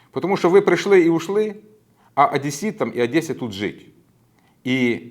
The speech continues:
строїти наше місто. Без вас, временних прийшлих, які тут погастролірували, приїхала група прокурорів, погастролірували,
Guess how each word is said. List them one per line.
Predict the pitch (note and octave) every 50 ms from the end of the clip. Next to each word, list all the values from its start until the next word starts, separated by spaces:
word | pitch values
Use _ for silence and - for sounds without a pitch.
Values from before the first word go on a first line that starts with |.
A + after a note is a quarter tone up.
| - - _ _ _ _ _
строїти | - - - D3 F3 F#3 E3+ C#3+ - B2 F#2+ D#2 - - - - _ _ _ _ _ -
наше | G2+ B2+ D3+ E3 D3+ - - - D2 - - _ _ _ _ -
місто. | - G2+ A2+ A#2 F#2 - - - - _ _ _ _ _ _ _ _ _ -
Без | - A#2+ E3 D#3 C#3
вас, | D3 E3+ F3+ F3 - -
временних | A#2+ - D3 C#3+ C3 A#2+ A2 - -
прийшлих, | G2 F#2+ - - - - - _ _ _ _ _ _ -
які | A2 - - D#3+
тут | - D3 -
погастролірували, | - D3 D3 C#3+ - - E3 F3+ G3+ G#3 F#3+ F3 D#3 D3 C#3 B2+ - - - _ _ _ _ _ _ _ _ _ _ _ _
приїхала | - C#3+ D#3+ F#3+ G#3+ G#3+ G#3 F3+ E3+ E3
група | D#3+ E3 E3 E3 D3+
прокурорів, | D#3 D3+ C#3 D3 C3+ C#3 C3+ C3 A2+ G2+ F#2 - - - _
погастролірували, | - D3+ E3 D#3 D#3 E3+ E3+ F3+ F#3+ F#3+ F#3 E3 D3+ C#3+ C#3 C3 B2 G#2+